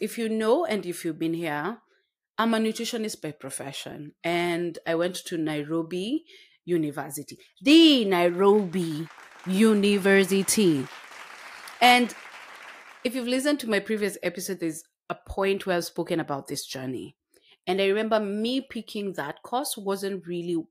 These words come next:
what I wanted, but I got into it and I appreciated it. The only thing I did not appreciate is I felt afraid working in a hospital. I did not want to put myself in that situation. And it's okay,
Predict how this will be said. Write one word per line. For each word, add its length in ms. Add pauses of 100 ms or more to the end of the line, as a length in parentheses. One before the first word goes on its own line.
what 280
I 140
wanted, 640 (380)
but 420 (160)
I 380
got 240
into 260
it 280
and 300 (100)
I 60
appreciated 680
it. 200
The 140 (120)
only 340
thing 180
I 100
did 140
not 220
appreciate 560 (140)
is 380 (380)
I 60
felt 680
afraid 560
working 640 (120)
in 100
a 60
hospital. 520 (160)
I 240
did 220
not 300
want 260
to 80
put 400
myself 600
in 100
that 180
situation. 500 (180)
And 200
it's 160
okay, 420